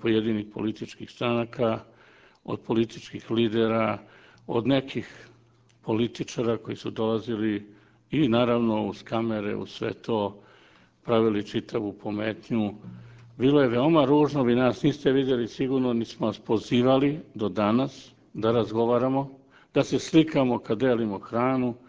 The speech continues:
da se slikamo kad dolaze mašine. Kada smo danonoćno, na primjer, tri noći smo konstantno proveli, i gospodin Lodi, i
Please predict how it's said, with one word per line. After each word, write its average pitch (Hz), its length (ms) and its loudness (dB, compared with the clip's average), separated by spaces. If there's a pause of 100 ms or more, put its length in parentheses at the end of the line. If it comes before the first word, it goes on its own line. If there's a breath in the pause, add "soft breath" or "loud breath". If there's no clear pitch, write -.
(200 loud breath)
da 113 80 -10
se 113 140 -8
slikamo 139 440 0
kad 110 180 -6
dolaze 117 360 0
mašine. 120 600 0 (280 loud breath)
Kada 117 220 0
smo 123 200 -4
danonoćno, 123 600 0
na 110 60 -4
primjer, 120 340 -2 (420 loud breath)
tri 143 200 4
noći 156 320 2
smo 127 240 -8
konstantno 165 640 0
proveli, 117 640 -2
i 117 40 -4
gospodin 117 560 -6
Lodi, 120 300 -2
i 98 380 -4